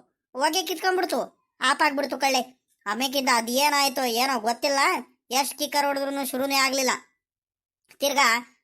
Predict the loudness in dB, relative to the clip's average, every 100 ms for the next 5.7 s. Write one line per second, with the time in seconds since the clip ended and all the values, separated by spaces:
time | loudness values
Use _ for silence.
0 | -4 -2 0 -2 -2 -2 -2 -2 0 0
1 | 0 -2 -2 -2 -4 -8 _ _ -2 -2
2 | -2 _ -2 0 0 2 2 2 2 2
3 | 2 2 0 0 2 2 2 -2 -4 -2
4 | 0 -2 -2 -6 -4 -2 0 0 -2 -6
5 | -4 -4 -2 -2 -2 -2 -2